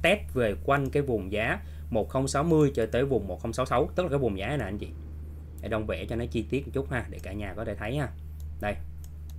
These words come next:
Đông đánh giá cái vùng này nè. Nếu trường hợp nó có một, một hai phiên nó giảm về đây, sau đó nó rút chân lên. À, thì đây là một cái tín hiệu rũ bỏ cuối cùng trước khi một cái nhịp tăng. Thì Đông đánh giá đây là một cái nhịp gì? Đây là một cái nhịp wash out.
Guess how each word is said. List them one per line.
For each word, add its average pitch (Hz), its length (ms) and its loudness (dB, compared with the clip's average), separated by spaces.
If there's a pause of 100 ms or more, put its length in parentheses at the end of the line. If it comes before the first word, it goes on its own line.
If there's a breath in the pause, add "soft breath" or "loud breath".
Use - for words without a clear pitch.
(640)
Đông 123 140 0
đánh 135 80 2
giá 135 100 4
cái 147 80 0
vùng 120 160 2
này 95 80 -2
nè. 90 60 -6 (420 loud breath)
Nếu 180 220 10
trường 131 160 8
hợp 95 200 0 (600)
nó 160 100 4
có 175 140 6
một, 143 220 4 (160)
một 117 260 4
hai 143 140 6
phiên 147 260 6
nó 156 100 4
giảm 123 220 4
về 123 100 4
đây, 117 180 4
sau 127 140 2
đó 131 120 6
nó 160 100 2
rút 185 200 2
chân 131 140 6
lên. 117 140 6 (640 loud breath)
À, 101 240 2
thì 117 120 4
đây 123 180 8
là 123 80 4
một 107 140 2
cái 131 100 0
tín 165 220 2
hiệu 107 200 2
rũ 104 180 2
bỏ 113 280 2
cuối 165 160 6
cùng 104 200 4 (160)
trước 170 200 4
khi 139 120 4
một 113 100 2
cái 131 120 0
nhịp 120 200 0
tăng. 117 180 4 (300 loud breath)
Thì 107 80 2
Đông 117 160 4
đánh 139 160 2
giá 139 180 4
đây 135 140 4
là 113 80 4
một 95 140 0
cái 139 80 2
nhịp 113 120 2
gì? 101 140 0 (140)
Đây 135 120 6
là 120 120 6
một 95 200 -2
cái 135 80 0
nhịp 113 160 2 (200)
wash 131 340 4
out. 107 80 0